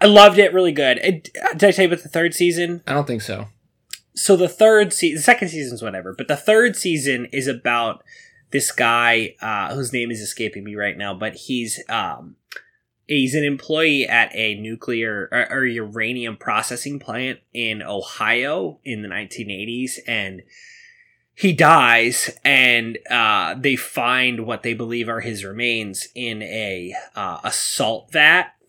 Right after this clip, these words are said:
Speaker 1: that is basically molten salt that they use to shape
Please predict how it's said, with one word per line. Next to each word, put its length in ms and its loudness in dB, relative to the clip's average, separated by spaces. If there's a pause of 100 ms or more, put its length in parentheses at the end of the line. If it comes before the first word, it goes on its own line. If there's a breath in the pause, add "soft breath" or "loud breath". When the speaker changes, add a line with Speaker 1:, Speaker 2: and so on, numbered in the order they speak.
(380)
Speaker 1:
that 360 2
is 360 -6
basically 500 -4
molten 720 -8
salt 760 -4
that 160 -8
they 80 -4
use 500 -10
to 140 -8
shape 520 -8